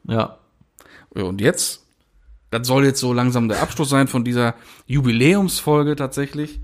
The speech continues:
Speaker 2: Und ich möchte
Speaker 1: Ein Jahr.
Speaker 2: ankündigen,
Speaker 1: Ein Jahr.
Speaker 2: es wird die ein oder andere Veränderung geben.
Speaker 1: Hm.
Speaker 2: Visuell und auch akustisch.
Speaker 1: Ja,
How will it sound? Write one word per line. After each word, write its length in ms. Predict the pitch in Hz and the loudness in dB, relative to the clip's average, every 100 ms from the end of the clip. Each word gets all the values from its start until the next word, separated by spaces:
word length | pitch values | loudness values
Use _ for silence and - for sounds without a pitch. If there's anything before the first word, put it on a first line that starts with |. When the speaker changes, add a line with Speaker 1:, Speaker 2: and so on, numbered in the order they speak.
| - _ - - - - | -16 _ -20 -20 -20 -4
Speaker 2:
Und 140 | 123 | -2
ich 80 | 117 | 0
möchte 220 | 127 151 135 | 0 2 2
Speaker 1:
Ein 120 | 127 | 4
Jahr. 160 | 127 120 | 4 4
Speaker 2:
ankündigen, 420 | 104 202 208 214 | 4 2 0 0
Speaker 1:
Ein 160 | 120 120 | -2 0
Jahr. 320 | 107 95 101 - - - - - - _ _ | -2 -2 -6 -14 -20 -20 -20 -20 -20 _ _
Speaker 2:
es 300 | 127 123 123 | -2 -2 -4
wird 420 | 123 175 202 - - - - - - | 0 0 0 -4 -16 -20 -20 -14 -10
die 140 | 98 | -6
ein 500 | 90 131 170 196 170 | 0 2 4 2 0
oder 320 | - 107 98 | -6 -10 -6
andere 600 | 104 160 180 160 160 156 - - _ _ _ _ | -2 0 2 4 4 2 -4 -18 _ _ _ _
Veränderung 720 | - 175 123 120 113 101 98 | -4 -2 0 2 2 0 -4
geben. 540 | 98 90 113 - - - _ _ 427 480 | -8 -10 -12 -14 -16 -20 _ _ -16 -12
Speaker 1:
Hm. 140 | - - _ - - - _ - - - _ _ _ _ _ _ _ _ _ _ | -14 -16 _ -20 -18 -20 _ -20 -20 -20 _ _ _ _ _ _ _ _ _ _
Speaker 2:
Visuell 920 | - 127 175 226 175 180 185 196 196 _ _ _ _ _ _ _ _ _ - | -6 0 2 4 4 4 4 2 -4 _ _ _ _ _ _ _ _ _ 0
und 200 | 135 - | 2 2
auch 460 | 113 120 - - _ _ _ _ _ _ _ _ - - _ - | 2 2 -2 -12 _ _ _ _ _ _ _ _ -20 -20 _ -4
akustisch. 800 | - - - - - - - - | -4 -4 -6 -6 -8 -8 -8 -6
Speaker 1:
Ja, 320 | 349 - | -4 -6